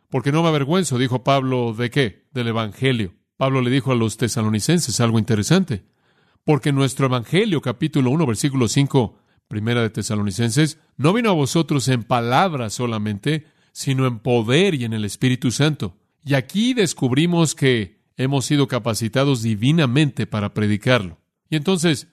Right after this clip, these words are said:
aquí hay algo muy importante. Jesús lo proclamó, Él nos mandó a hacerlo, defenderlo, laborar en Él, tener comunión en Él, sufrir por Él, no estorbarlo,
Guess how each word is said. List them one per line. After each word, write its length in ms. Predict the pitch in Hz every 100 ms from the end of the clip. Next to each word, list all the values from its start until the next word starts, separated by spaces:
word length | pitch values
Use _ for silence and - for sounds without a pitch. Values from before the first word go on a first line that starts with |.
| _ -
aquí 720 | 127 - 190 240 254 247 _
hay 200 | 147 160
algo 240 | 170 160 135
muy 260 | 120 156
importante. 760 | 160 147 131 147 143 127 104 - _ _
Jesús 420 | 135 110 214 240
lo 100 | 175
proclamó, 680 | 127 113 110 107 139 151 - _
Él 160 | 139 147
nos 200 | 165 120
mandó 260 | 123 120 165
a 40 |
hacerlo, 500 | - 113 107 131 - _ _
defenderlo, 800 | 139 120 131 123 156 185 127 123
laborar 460 | 135 120 123 160 190
en 140 | 127
Él, 160 | 123 127
tener 240 | 127 143
comunión 360 | 147 131 139 185
en 120 | 147
Él, 160 | 123 120
sufrir 340 | 123 143 185
por 160 | 165 127
Él, 160 | 127
no 100 | 135
estorbarlo, 600 | 160 196 147 120 120 131